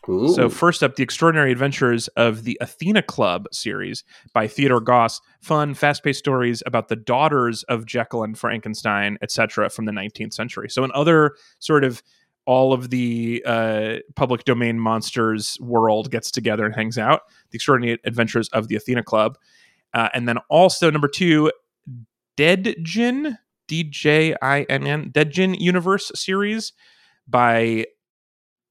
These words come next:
Speaker 1: P something Clark, P Degelia Clark. Anyway,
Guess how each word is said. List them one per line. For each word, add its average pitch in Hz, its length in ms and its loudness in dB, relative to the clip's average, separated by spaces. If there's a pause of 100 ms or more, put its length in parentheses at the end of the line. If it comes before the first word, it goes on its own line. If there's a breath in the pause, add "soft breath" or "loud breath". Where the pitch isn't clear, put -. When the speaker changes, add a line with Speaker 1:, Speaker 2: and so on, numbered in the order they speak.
(280)
Speaker 1:
P 214 300 0
something 233 380 0
Clark, - 420 -2
P 147 200 -2
Degelia 127 760 0
Clark. - 520 0
Anyway, 127 240 0